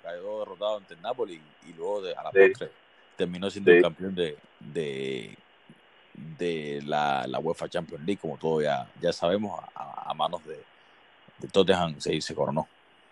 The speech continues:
Speaker 2: Sí, el, el Napoli, el Napoli definitivamente sabe algo, eh, pues, en lo que a partidos contra el Liverpool se refiere, por lo menos en los últimos dos años,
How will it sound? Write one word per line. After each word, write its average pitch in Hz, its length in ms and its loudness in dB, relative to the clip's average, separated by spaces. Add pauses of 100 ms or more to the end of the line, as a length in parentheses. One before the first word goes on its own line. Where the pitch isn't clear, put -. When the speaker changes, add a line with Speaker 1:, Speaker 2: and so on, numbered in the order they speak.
(440)
Speaker 2:
Sí, - 120 12
el, 95 240 12
el 95 160 10
Napoli, 117 460 12
el 110 100 12
Napoli 143 300 12
definitivamente 143 720 12
sabe 139 260 12
algo, 127 880 12
eh, 92 480 12
pues, 92 320 12
en 98 80 8
lo 95 140 12
que 92 80 12
a 92 60 12
partidos 95 360 12
contra 113 260 12
el 104 60 12
Liverpool 117 320 12
se 104 100 10
refiere, 107 460 12
por 92 180 12
lo 90 120 8
menos 92 180 8
en 117 60 10
los 120 120 8
últimos 113 420 10
dos 127 80 12
años, 120 260 10